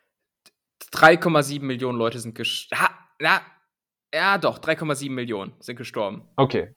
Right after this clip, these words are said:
Speaker 2: es, so viele waren's nicht. Es waren ungefähr neunhundertfünfundneunzigtausend.
Speaker 1: Ah,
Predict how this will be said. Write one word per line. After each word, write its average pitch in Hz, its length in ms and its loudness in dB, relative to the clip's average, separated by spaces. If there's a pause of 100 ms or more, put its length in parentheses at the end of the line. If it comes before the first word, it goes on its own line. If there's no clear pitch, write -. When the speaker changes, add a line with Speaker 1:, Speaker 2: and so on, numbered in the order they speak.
Speaker 2:
es, - 260 -6
so 135 300 0
viele 151 180 2
waren's 127 260 -2
nicht. - 300 -6 (240)
Es - 160 -8
waren 120 300 -2 (100)
ungefähr 131 320 -4
neunhundertfünfundneunzigtausend. 131 1600 -2 (420)
Speaker 1:
Ah, - 120 -12